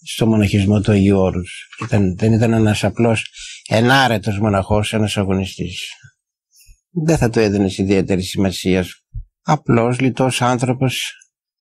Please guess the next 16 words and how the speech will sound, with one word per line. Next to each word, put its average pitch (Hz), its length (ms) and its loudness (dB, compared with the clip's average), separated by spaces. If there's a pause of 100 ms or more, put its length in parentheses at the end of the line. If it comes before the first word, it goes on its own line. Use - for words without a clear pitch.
(120)
προσιτός, 120 960 0 (580)
πανέξυπνος. 117 920 0 (680)
Πολύ 143 280 2
εύφυλ 107 440 2
άνθρωπος, 95 540 -2
πολύ 117 520 2 (220)
κοντά 117 380 0
στον 113 260 -2
άνθρωπο 117 320 0
που 101 60 -4
τον 98 120 0
πλησίαζε. 92 600 0 (760)
Δεν 147 180 2
είχε 143 180 2
καμία 131 300 4
απόσταση - 640 -4